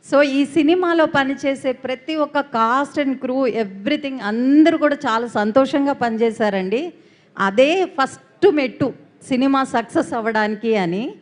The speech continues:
అది నాకు చాలా చాలా సంతోషమైన విషయం. ఇంకా నా పాత్రకు వచ్చేసరికల్లా ఏంటి అంటే, మొహమే గుర్తుపట్టలేని అల్లుడిని ఇంటికి తీసుకొస్తాను కూతురు అంటే పడే తల్లి బాధ ఎలా ఉంటుందో మీరు అర్థం చేసుకోండి.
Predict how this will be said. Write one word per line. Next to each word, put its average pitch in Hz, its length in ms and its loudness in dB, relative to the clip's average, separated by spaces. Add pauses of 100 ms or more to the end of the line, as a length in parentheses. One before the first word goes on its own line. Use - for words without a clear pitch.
(480)
అది 226 200 0
నాకు 240 340 -6
చాలా 226 220 2
చాలా 240 300 -2
సంతోషమైన 214 640 -2
విషయం. 208 480 -4 (380)
ఇంకా 277 200 2
నా 247 300 2
పాత్రకు 302 500 4
వచ్చేసరికల్లా 294 760 0
ఏంటి 269 320 -2
అంటే, 254 640 -4 (320)
మొహమే 233 720 0
గుర్తుపట్టలేని 247 960 -2
అల్లుడిని 254 520 0
ఇంటికి 254 340 -4
తీసుకొస్తాను 240 800 -2
కూతురు 233 380 2
అంటే 220 280 -4
పడే 214 320 -4
తల్లి 220 400 -4
బాధ 240 400 2
ఎలా 277 220 4
ఉంటుందో 247 360 2
మీరు 269 200 0
అర్థం 220 340 2
చేసుకోండి. 190 540 0